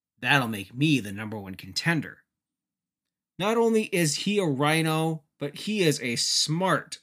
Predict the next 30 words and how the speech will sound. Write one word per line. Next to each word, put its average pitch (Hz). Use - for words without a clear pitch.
Rhino, 104
says 98
Paul 107
Heyman. 113
"He 196
is 175
so 165
smart, 156
S 139
M 127
R 117
T." 113
And 139
Austin 185
just 139
plows 202
into 143
Chris 127
Jericho 131
and 110
beats 143
the 127
piss 123
out 120
of 117
him 117
in 110
the 113
locker 143
room. 87